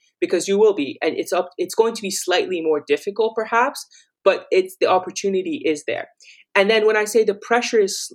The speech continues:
slightly less off, because you're not gonna be sitting on the tube every morning,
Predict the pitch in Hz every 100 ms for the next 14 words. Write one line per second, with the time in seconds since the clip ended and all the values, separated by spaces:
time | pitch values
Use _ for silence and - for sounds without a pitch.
0 | _ - - 175 170 147 156 151 - 262
1 | 196 226 185 - 180 - _ _ 190 196
2 | 220 196 185 175 165 175 165 165 160 160
3 | - 165 151 151 147 151 151 147 147